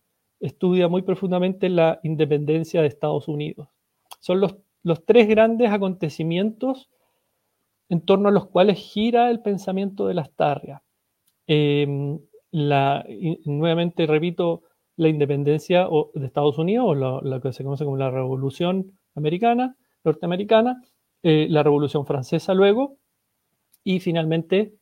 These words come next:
como ustedes saben, la, eh, las revoluciones hispanoamericanas, ¿no? Em, y de ellas, Lastarria hace un, un análisis, em, filosófico, es decir, cuáles son las ideas que subyacen a estos, eh, estos acontecimientos,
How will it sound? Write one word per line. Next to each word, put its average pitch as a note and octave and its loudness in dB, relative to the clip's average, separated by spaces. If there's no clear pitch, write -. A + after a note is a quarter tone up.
como D3 -2
ustedes C#3+ 0
saben, F3 0
la, D#3 2
eh, D3 4
las D3 0
revoluciones D3 0
hispanoamericanas, C#3+ -4
¿no? F3+ -10
Em, D3+ 2
y G3+ 2
de G3+ 10
ellas, B3+ 4
Lastarria A#3 4
hace A3 2
un, G3+ 0
un F#3 -2
análisis, F#3+ 2
em, E3 2
filosófico, E3+ 2
es D#3 -8
decir, - -8
cuáles G#3 2
son G#3+ -2
las F3 -2
ideas F#3 0
que G3 -6
subyacen F#3 -4
a F3+ -2
estos, E3+ -6
eh, D3+ -2
estos D3+ -2
acontecimientos, D3+ -4